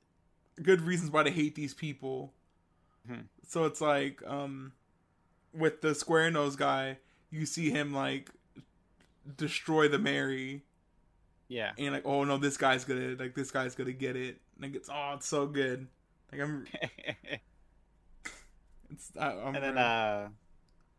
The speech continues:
Speaker 2: and I'm pretty sure, like, this, uh, Spanham guy, like, once they get to him, he's gonna just get his,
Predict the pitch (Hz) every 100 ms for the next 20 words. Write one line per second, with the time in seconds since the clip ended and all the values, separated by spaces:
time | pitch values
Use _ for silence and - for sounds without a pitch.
0 | - 135 143 143 175 151 - 165 151 135
1 | 120 - 117 - 117 107 - 123 123 120
2 | 113 110 107 110 110 101 - 135 - 120
3 | 117 120 - 110 104 110 117 113 117 107
4 | 101 117 104 104 98